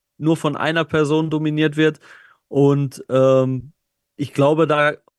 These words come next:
können wir uns drauf freuen und i-, ich hoffe sehr, dass wir genau solche Rennen, äh, mit Max Verstappen natürlich auch, aber genau diese Kämpfe um den Sieg, verschiedene Teams, verschiedene Fahrer,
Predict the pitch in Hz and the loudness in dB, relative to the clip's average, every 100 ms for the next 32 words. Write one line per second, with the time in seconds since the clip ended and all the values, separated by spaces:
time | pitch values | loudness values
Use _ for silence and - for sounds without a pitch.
0 | _ _ _ _ - - 170 185 180 170 | _ _ _ _ -8 -4 -2 0 0 -2
1 | - - 147 139 - 151 190 214 - 147 | -6 -2 -2 -2 -2 0 0 -2 -8 -10
2 | 143 139 131 147 131 165 - 143 139 147 | -8 -8 -4 -2 -2 -2 0 0 2 0
3 | 151 143 - 135 135 135 - 135 131 147 | 0 -4 -2 0 2 2 -2 -8 -2 2
4 | 185 160 180 170 139 175 196 190 - - | 2 2 -2 -4 -4 -4 -4 -8 -10 -4
5 | 131 160 202 190 175 - 156 - 170 165 | -2 -2 -2 -4 -4 -8 -10 -8 -8 -6
6 | 156 156 156 151 - 139 147 - - - | -8 -6 -6 -6 -2 -2 -2 -6 -20 -20
7 | - 135 135 131 135 151 165 151 147 147 | -6 0 0 0 0 0 0 -2 -4 -2
8 | 175 190 165 160 151 131 170 - 143 - | -2 -2 -4 0 -2 -2 -4 -2 -4 -4
9 | 170 165 151 165 165 - 135 - 160 160 | -4 -4 -2 -2 -2 -2 -2 -2 -2 -2
10 | 143 139 135 143 | -2 -2 0 -2